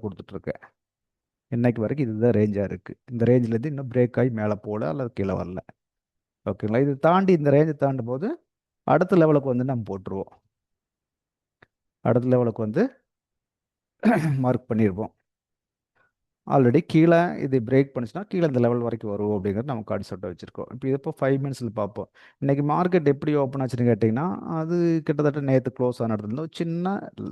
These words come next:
லெவல்ல தான் கீழே ஓப்பன் ஆயிருக்கு. அதை பாருங்க, இதுல போய் பாருங்க. அதாவது என் எஸ் சில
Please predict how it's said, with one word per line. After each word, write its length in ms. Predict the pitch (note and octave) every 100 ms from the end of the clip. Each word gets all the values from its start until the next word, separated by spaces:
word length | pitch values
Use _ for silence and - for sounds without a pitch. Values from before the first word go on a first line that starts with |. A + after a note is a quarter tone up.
| - _ _
லெவல்ல 320 | C#3+ C3+ C3
தான் 160 | A#2 A#2+
கீழே 200 | B2 A#2
ஓப்பன் 240 | G2+ G#2 G2
ஆயிருக்கு. 240 | F#2 - - _ _ _ _
அதை 140 | - A2+
பாருங்க, 340 | A2+ A#2+ A#2 D#3+
இதுல 200 | C#3 B2 A#2
போய் 160 | A2 G#2+
பாருங்க. 280 | - F#2+ F#2+
அதாவது 340 | F#2+ G#2 G#2 A2 B2 - _
என் 180 | A2 A2
எஸ் 120 | A2
சில 200 | G2 F#2+